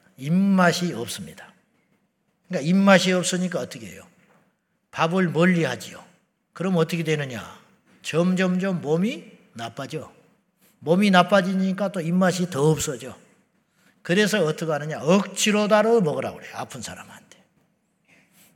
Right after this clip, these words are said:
억지로라도, 입맛이 없지만 억지로라도 네 몸을 생각해서 먹어라.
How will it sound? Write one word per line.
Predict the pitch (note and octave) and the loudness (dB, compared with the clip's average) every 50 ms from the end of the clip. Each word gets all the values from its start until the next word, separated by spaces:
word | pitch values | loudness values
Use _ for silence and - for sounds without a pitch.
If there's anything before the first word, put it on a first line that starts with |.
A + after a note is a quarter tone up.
| _ | _
억지로라도, | _ A#2+ C3+ E3 F#3+ F#3 F#3 F#3 - - G#3 G3+ G3+ G3 F#3+ F#3+ F#3 F#3+ F#3+ E3+ | _ 2 4 6 6 6 4 -2 -4 -4 -2 -2 -2 -2 -2 -2 -2 -2 -4 -6
입맛이 | A#2+ C3 D#3 F3+ G3 G#3 G#3 G#3 G3+ - - G#3 G3 F#3 | -4 -2 0 2 2 6 6 6 6 6 2 0 -2 -2
없지만 | F3+ F3+ - - G3+ G#3+ G#3+ G#3+ G#3 F#3+ E3+ - - - | -2 -4 -6 -6 -6 -6 -4 -4 -6 -8 -10 -14 -8 -2
억지로라도 | D3+ F3 G#3 G3 G3 - - - - - B3 B3 A3+ G#3 G#3+ G#3+ G3 G#3+ A3 A3+ F3+ - | 2 2 2 2 0 -6 -12 -10 -2 2 4 4 4 4 2 2 2 2 0 -2 -2 -2
네 | D3+ E3 | 0 0
몸을 | F#3+ G#3 A3+ A3 A3 A3 A3 A3+ A3+ G#3+ | 2 4 4 4 4 2 2 2 0 0
생각해서 | - A#3 A#3+ B3 A3+ G#3+ F#3+ G#3 F#3+ - A3 A3 | 0 2 4 6 6 6 4 2 2 2 2 4
먹어라. | F3 D#3 F3 F3+ F#3+ F#3+ F#3 E3+ C3+ G2+ - - - - | 6 8 10 12 12 12 12 12 12 10 4 -2 -10 -14